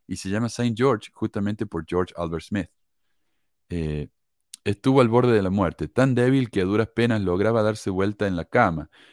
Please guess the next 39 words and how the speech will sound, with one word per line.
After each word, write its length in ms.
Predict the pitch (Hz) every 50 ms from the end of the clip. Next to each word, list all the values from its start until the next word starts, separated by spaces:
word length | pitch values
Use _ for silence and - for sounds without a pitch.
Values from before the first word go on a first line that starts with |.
| _
y 140 | - - 92
contó 440 | - - 95 95 95 98 - 117 117
que 120 | - 113 104
en 120 | 98 90 82
visión 600 | 87 87 85 - - - 120 120 127 131 - -
o 120 | - 92 92
en 60 | 90
el 100 | 85 80
espíritu, 640 | 82 92 - - 147 135 104 92 - - 107 120 131 - - _ _ _
su 200 | - - 107 98
abuelo 340 | 98 98 110 120 127 131
le 100 | 127 110
preguntó 540 | 98 - 87 90 90 90 92 90 - 104 107
por 140 | - 110 101
su 160 | - - 85
conducta 440 | - 87 82 85 90 95 - - 87
aquí 160 | 85 - - 98
en 100 | 98 90
la 80 | 85 -
tierra. 480 | - 139 151 120 87 82 71 - - _ _ - _ _ _ _
Me 120 | 98 101
apresuré 520 | 98 - 98 98 95 - 104 104 110 127 139
a 20 |
alcanzarlo 880 | 143 135 131 - 98 95 107 113 - 156 143 113 98 98 104 120 131 - _ _ _
porque 320 | - 120 - - - 110
reconocí 640 | 101 101 95 - - 101 95 98 98 101 - 143 139 -
que 120 | - 98
era 160 | 104 110 110
mi 120 | 101 90 80
abuelo. 520 | 80 90 113 151 156 98 76 71 78 - _ _ _ _ _
En 120 | - 90 90
la 60 | 85
mortalidad, 840 | 80 80 78 - - 78 78 80 87 98 120 147 120 110 127 - _ _ _
él 180 | _ 131 156 160
pesaba 440 | - 117 104 - - 131 127 127 110
más 200 | 107 120 127 127
de 100 | 113 98
trescientas 560 | - - 82 85 - - 117 - - 90 87 101
libras, 500 | 131 160 147 98 76 69 67 - -